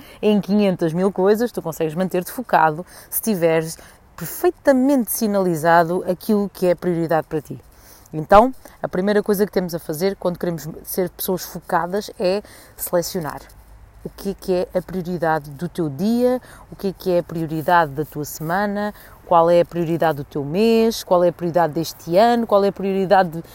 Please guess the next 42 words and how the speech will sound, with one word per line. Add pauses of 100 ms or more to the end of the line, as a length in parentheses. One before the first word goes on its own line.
(180)
dos
próximos
dez
anos,
que
pode
mudar,
claro,
tudo
pode
mudar, (280)
não
interessa,
mas
temos
que
ser, (140)
ter
uma. (300)
E
ter
a
prioridade
da
nossa
vida,
o
que
é
que
é
efetivamente (100)
importante
para
nós, (240)
o
que
é
que
nós
queremos
preservar,